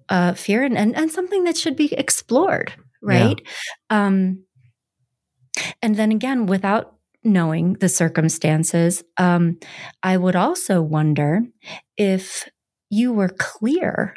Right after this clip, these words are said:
Speaker 1: about why your marriage, uh, failed, essentially. Because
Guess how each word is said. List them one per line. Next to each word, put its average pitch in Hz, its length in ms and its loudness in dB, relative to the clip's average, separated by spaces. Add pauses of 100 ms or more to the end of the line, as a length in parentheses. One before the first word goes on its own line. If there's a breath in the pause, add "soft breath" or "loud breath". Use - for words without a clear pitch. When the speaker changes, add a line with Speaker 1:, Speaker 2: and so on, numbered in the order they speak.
Speaker 1:
about 165 520 2 (160)
why 151 680 0 (380)
your 170 220 2
marriage, 156 680 -2 (600)
uh, 165 340 0
failed, - 480 -4 (640)
essentially. - 640 -2 (720 loud breath)
Because 190 800 0